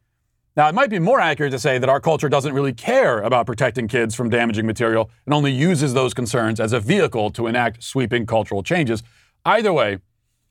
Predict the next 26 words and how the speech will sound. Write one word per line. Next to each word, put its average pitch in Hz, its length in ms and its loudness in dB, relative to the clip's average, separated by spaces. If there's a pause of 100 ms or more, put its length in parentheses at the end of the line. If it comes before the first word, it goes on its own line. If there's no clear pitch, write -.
the - 80 -2
contrast 160 600 2
between 123 380 -4
wap 131 480 0
and 123 160 -4
Doctor 127 300 0
Seuss 147 580 -2
is 143 320 0
as 127 320 2
instructive 120 560 -2
as 107 180 -2
it 113 60 -2
is 104 140 -2
depressing. 101 520 -2 (360)
And 135 100 -2
it's 147 80 2
also 220 180 2
the 170 80 -2
kind 180 240 -2
of 151 60 -4
conversation 139 600 -2
that 117 180 2
would 120 140 -6
cause 127 260 2
previous 147 420 -2
generations, 120 720 -2